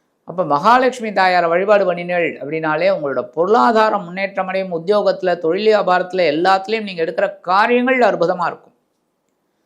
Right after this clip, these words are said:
இந்த மாசம் முச்சூடும் நீங்க சொல்ல வேண்டிய ஸ்லோகம் என்ன தெரியுமா? "ஓம் ஸ்ரீ ஐஸ்வர்ய லக்ஷ்மியே நமக." சூப்பர். ஐஸ்வர்ய லக்ஷ்மி. லக்ஷ்மினாலே ஐஸ்வர்யம் தான்.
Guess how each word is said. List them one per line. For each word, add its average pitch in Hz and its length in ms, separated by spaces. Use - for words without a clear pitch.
இந்த 175 160
மாசம் 240 360
முச்சூடும் 214 480
நீங்க 156 180
சொல்ல 180 260
வேண்டிய 196 260
ஸ்லோகம் 214 420
என்ன 190 140
தெரியுமா? 175 440
"ஓம் 233 360
ஸ்ரீ 202 460
ஐஸ்வர்ய 240 720
லக்ஷ்மியே 202 640
நமக." 131 360
சூப்பர். - 440
ஐஸ்வர்ய 208 580
லக்ஷ்மி. - 360
லக்ஷ்மினாலே 190 960
ஐஸ்வர்யம் 156 420
தான். 160 280